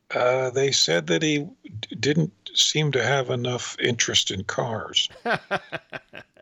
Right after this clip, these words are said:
Speaker 2: Isn't that, uh, like Elvis's, uh, music teacher in high school said, "Yeah, this guy can't sing very well." I believe that's
Speaker 1: Yeah,
Speaker 2: what <laughs>
Speaker 1: yeah.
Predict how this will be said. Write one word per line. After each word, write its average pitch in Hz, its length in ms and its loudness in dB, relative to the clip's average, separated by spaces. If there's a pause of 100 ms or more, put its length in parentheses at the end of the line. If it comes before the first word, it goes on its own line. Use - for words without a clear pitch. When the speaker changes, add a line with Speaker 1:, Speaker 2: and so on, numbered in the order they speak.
(1120)
Speaker 2:
Isn't 208 280 -6
that, 240 340 -2
uh, 160 120 2
like 127 360 0
Elvis's, 131 920 -2
uh, 107 360 2 (420)
music 127 320 -2
teacher 113 680 -4
in 104 180 -8
high 110 220 -2
school 113 340 -8
said, 104 400 -4 (560)
"Yeah, 120 340 2
this 107 220 -8
guy 107 240 0
can't 104 320 -6
sing 104 260 -4
very 90 240 -6
well." 76 240 -14 (100)
I 101 100 -10
believe 113 360 -2
that's 101 300 2
Speaker 1:
Yeah, 131 40 -8
Speaker 2:
what 131 120 -6 (120)
<laughs> - 120 -8
Speaker 1:
yeah. 92 200 0